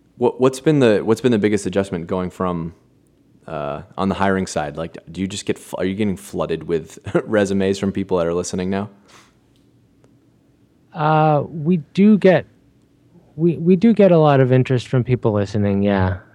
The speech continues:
Speaker 2: Um, and the, when we open up roles, they're, they're pretty competitive. Um,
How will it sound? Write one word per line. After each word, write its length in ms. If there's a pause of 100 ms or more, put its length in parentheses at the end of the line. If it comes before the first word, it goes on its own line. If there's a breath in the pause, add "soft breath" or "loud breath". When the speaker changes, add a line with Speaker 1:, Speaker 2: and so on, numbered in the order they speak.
Speaker 2:
Um, 320
and 220
the, 60
when 260
we 160
open 300
up 120 (100)
roles, 420
they're, 220
they're 200
pretty 260
competitive. 840 (760 soft breath)
Um, 680